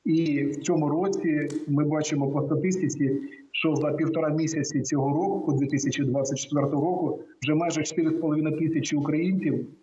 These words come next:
звернулися до територіальних сервісних центрів М В С, які самостійно опанували курс, е, практи-, теоретичного навчання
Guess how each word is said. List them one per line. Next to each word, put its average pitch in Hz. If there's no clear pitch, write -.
звернулися 151
до 151
територіальних 151
сервісних 139
центрів 139
М 131
В 135
С, 196
які 220
самостійно 160
опанували 156
курс, 143
е, 135
практи-, 151
теоретичного 165
навчання 170